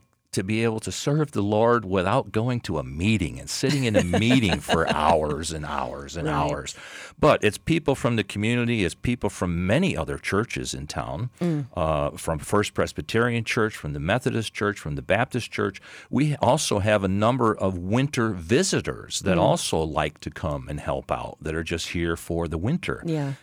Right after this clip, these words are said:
Speaker 1: and have heard about us, and, uh, they come and, and volunteer as well. Some of our other cool volunteers that we've got are from the local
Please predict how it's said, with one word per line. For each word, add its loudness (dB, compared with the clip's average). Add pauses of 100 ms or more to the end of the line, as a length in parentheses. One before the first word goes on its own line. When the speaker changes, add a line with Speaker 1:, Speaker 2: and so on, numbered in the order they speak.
Speaker 1:
and -2
have -2
heard 2
about 2
us, -4
and, -4
uh, 0
they -2
come -4
and, -8
and -6
volunteer -6
as -6
well. -2 (400)
Some 2
of 2
our 4
other 4
cool 2
volunteers 0
that -2
we've -2
got 0 (120)
are 0
from -4
the 0
local 2